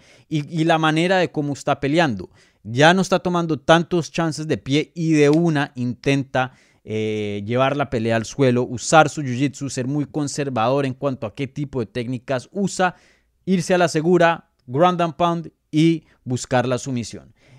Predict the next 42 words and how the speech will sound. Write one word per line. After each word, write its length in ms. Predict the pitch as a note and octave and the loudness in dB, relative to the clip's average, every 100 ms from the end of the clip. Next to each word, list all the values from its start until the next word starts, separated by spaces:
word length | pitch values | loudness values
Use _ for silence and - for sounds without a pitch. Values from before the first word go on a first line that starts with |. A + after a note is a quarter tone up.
| _ | _
Y, 280 | B2+ C3 C#3 | -4 -2 -2
y 120 | D3 | -4
creo 360 | B2+ F#3 G3 G3 | -2 2 2 2
que, 460 | F#3 E3 D3 B2 C#3 | -2 -2 -2 -4 -8
eh, 160 | D3+ | -8
eso 180 | D3 E3 | -8 -6
ha 60 | D3 | -8
sido, 580 | - E3 D#3 D#3 D3 | -6 -6 -4 -2 -2
eh, 160 | C3+ A#2 | -2 -2
obviamente, 640 | A#2 D#3 D#3+ D#3+ B2 - | 0 2 4 4 0 -4
no 260 | A2+ A2+ B2 | -6 -4 -2
creo, 360 | D3 C#3+ A#2 G2 | 4 4 4 0
eso 180 | G#2 | -8
está 300 | A#2+ - A#2+ | -6 0 0
en 140 | A#2 A2+ | 0 -4
la 120 | F2 | -4
prueba, 280 | D3+ C3+ B2 | 0 2 0
ha 40 | |
sido 220 | - B2+ | -6 -8
muy 180 | B2 C3+ | -6 -6
beneficioso 640 | B2 B2+ A2+ G2 A2+ G#2+ G#2+ | -6 -8 -8 -10 -10 -12 -10
para 180 | A2+ | -8
Glover 280 | G2 G#2+ A2 | -6 -6 -8
Teixeira. 480 | A#2 B2+ F#3 F#3+ F#3 - _ - | -10 -4 0 2 0 -10 _ -10
Y, 180 | D#3 F3 | -10 -4
y 120 | F3 | 4
habla 260 | F3+ A#3 C4 | 4 4 0
mucho 440 | A#3 A#3+ G3+ A3+ | -2 -4 -4 -2
de, 400 | G#3+ G3 E3+ C#3 C3+ | 0 0 -2 -2 -2
del 280 | C#3 C#3 | 0 2
I 60 | E3 | 0
Q, 300 | - - A#2+ | -2 -8 -8
porque 240 | B2 - | -8 -8
es 80 | B2+ | -6
muy 240 | D#3 G3 G3 | -6 -6 -6
difícil 420 | F#3 G3+ F3 E3+ | -8 -10 -12 -8
cambiar 340 | D#3+ C3 C#3 | -6 -4 -2
el 120 | E3 | -2
estilo 560 | D#3 - - E3+ F3 E3 | -6 -12 -14 -10 -6 -4
de 100 | E3 | -4
pelea, 440 | - A2+ D3 G#2 G2+ | -6 -6 -4 -4 -4
¿no? 200 | C#3 | -6